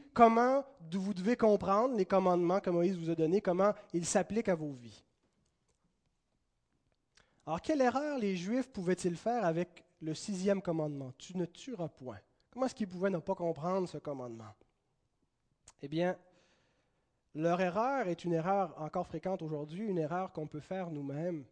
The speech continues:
Leur erreur consistait en ce qu'ils, euh, ils, euh, les Juifs se contentaient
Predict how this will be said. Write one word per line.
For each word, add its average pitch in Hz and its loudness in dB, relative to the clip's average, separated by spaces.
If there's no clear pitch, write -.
Leur 165 0
erreur 233 4
consistait 202 0
en 165 -4
ce - -10
qu'ils, 196 -6
euh, 165 -2
ils, 165 -6
euh, 156 -2
les 165 -2
Juifs 208 -4
se 185 -4
contentaient 226 0